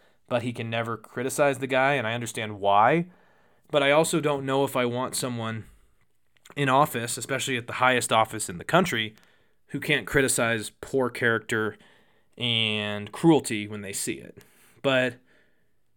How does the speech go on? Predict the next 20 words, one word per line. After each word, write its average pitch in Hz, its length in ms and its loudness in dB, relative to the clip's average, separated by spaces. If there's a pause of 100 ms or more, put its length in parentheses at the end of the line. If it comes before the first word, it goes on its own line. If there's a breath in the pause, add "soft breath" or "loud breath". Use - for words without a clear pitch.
(580)
also 214 240 6
the 147 100 6
elephant 165 320 4
in 131 60 -6
the 127 80 -4
room, 156 300 2
too, 240 240 4
with 123 160 2
Tim 120 180 -4
Scott 110 400 -4
is 123 140 -4
that 123 360 0
he 139 180 4
is 269 140 6
the 160 120 0
only 147 220 -2
black 113 440 -2
Republican 117 500 -4
<laughs> - 0 -
senator 113 640 0